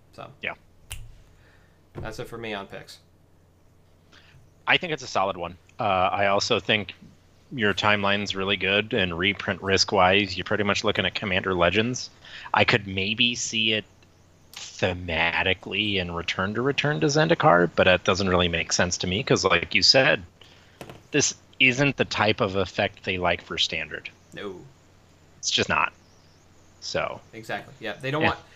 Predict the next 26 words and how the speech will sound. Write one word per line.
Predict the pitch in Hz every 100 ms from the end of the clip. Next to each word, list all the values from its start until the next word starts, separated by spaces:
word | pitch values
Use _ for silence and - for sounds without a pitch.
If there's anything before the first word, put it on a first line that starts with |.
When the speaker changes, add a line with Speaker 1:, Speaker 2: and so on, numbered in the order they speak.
| -
Speaker 1:
they | 175
got | 202
rid | 202
of | 175
Elvish | 156 165 139 -
Piper. | 131 123 110 92 _ _ _ -
That's | 127 131
no | 156
longer | 151 151 147 139
a |
Standard | 131 131 127 120 -
card. | 107 107
That's | 110 - - -
too | - 135 131 127
good, | 131 120 107 - _ _ -
I | 107
think. | - 104 -
Speaker 2:
Yeah, | - 82 76 - _ _
exactly. | 120 95 90 80 - - 92 -
And | - 101
if, | 95 - -
if | 110
that's | - 123 120 -
the |
case, | - 127 104 95 -
then, | - 95 87